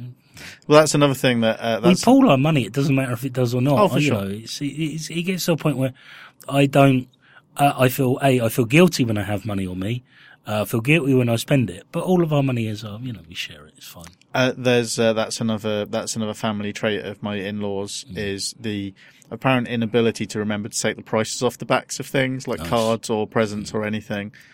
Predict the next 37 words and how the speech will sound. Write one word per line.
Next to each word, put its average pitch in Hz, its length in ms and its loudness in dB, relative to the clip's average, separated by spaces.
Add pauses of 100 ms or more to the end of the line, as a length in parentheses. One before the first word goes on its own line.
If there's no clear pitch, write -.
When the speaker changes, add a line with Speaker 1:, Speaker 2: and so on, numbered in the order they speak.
(280)
Speaker 1:
Um, 107 440 -4 (140)
I, 135 80 0
it 170 500 4
is 196 60 4
an 185 100 6
oversight, 170 480 6
but 117 100 0
it's 127 160 -2
one 135 180 4
that 131 160 0
all 131 320 6
of 113 200 2
them 120 200 2
seem 110 280 -2
to - 100 -14
share. 117 320 4
It's 110 140 -4
like 110 180 -4
a 127 40 -16
genetic 117 500 -6
trait. 117 260 -2 (140)
Speaker 2:
My 139 160 6
mum, 165 360 4
my 139 140 -2
mum 165 220 2
does 156 180 -4
that 139 180 -2
occasionally. 123 520 0
I - 20 -2
remember 131 300 0
she 139 120 -2
bought 135 220 0
me 110 80 -6
some - 180 -6
socks - 400 -2
for - 100 -10
Christmas. - 760 -4